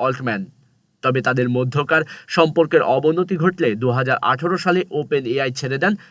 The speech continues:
Tesla এবং এক্স প্রধান এলন মাস্ক। এরপর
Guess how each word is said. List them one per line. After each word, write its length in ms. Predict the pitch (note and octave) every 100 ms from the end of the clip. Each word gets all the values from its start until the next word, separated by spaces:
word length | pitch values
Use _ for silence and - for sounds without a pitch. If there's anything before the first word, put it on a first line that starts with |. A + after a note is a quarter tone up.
| _ -
Tesla 340 | D#3+ - D#3 -
এবং 120 | C#3 C#3 -
এক্স 140 | D3+ - -
প্রধান 240 | C3 E3 F3+ D3
এলন 180 | C3+ B2
মাস্ক। 260 | A#2 G2+ - _ _ _ _ _ _ _ _ _
এরপর 300 | D#3 C3+ C#3+